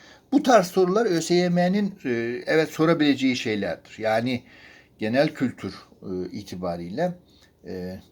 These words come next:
net bilinmesi gereken daha önce sorulmamış sorular, e, ilkleri sorabilirler. Bu anlamda, e, bunu da hatırlatmış olalım.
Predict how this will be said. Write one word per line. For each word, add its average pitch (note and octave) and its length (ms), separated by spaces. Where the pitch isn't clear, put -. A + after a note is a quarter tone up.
net E3+ 280
bilinmesi D#3+ 380
gereken F3 400
daha B2 240
önce A#2 140
sorulmamış D3 540
sorular, A2 540
e, G#2 160
ilkleri E3 480
sorabilirler. G2+ 800
Bu F2+ 80
anlamda, E2+ 580
e, A#2 100
bunu G2 160
da G2 140
hatırlatmış - 680
olalım. - 300